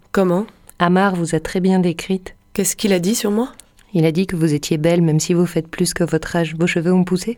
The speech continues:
Speaker 1: Je les ai laissés pousser cette année.
Speaker 2: C'est plus joli comme ça.
Speaker 1: Amar vous aime.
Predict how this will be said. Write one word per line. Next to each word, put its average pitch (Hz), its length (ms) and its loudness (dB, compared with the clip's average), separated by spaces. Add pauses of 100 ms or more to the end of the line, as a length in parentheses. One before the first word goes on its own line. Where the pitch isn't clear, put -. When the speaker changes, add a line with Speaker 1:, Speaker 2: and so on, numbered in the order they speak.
(140)
Speaker 1:
Je - 140 -6
les 190 240 2
ai 196 80 2
laissés 190 360 0
pousser 196 280 -2
cette 170 200 -4
année. 165 220 -4 (100)
Speaker 2:
C'est 175 120 -2
plus 165 160 -2
joli 160 260 0
comme 156 160 0
ça. 165 140 -10 (2750)
Speaker 1:
Amar 185 340 2
vous 165 240 -2
aime. 170 280 0